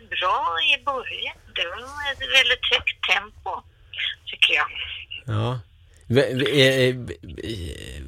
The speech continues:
Speaker 2: var du extra exalterad över något speciellt i Malmös spel?
Speaker 1: Ja, det var ju inte så självklart att Djurgården skulle vinna.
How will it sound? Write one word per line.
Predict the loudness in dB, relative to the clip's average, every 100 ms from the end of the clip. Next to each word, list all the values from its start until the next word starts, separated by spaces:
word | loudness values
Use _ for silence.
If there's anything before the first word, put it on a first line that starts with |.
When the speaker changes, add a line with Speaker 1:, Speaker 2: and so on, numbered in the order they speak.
| -10 -10
Speaker 2:
var | 2 8 10
du | 10
extra | 8 6 -4 -4 -6 -2 2 4 4 2
exalterad | 2 2 4 4 4 4 4 4 4
över | 2
något | 2 0 -2
speciellt | -6 -2 4 4 4 0 -4 0
i | 4
Malmös | 6 6 6 4 2 -2 -8 _ -20 -16 -16 -18 -20 -2
spel? | 0 4 6 6 6 0 -2 -2 -4 -8 -12 -14 -20 -20 -20 _ _ -20 -12 -8 -4 0 0 0 -2 -4 -6 -14 -12 -2
Speaker 1:
Ja, | 2 4 6 6
det | 6
var | 4 4
ju | 4 4
inte | 2 2 4 6 6
så | 6
självklart | 8 6 8 6 8 6 6
att | 4 4 2
Djurgården | 2 -8 -4 0 0 2
skulle | 2 2 0
vinna. | 0 -2 -6 -2 -2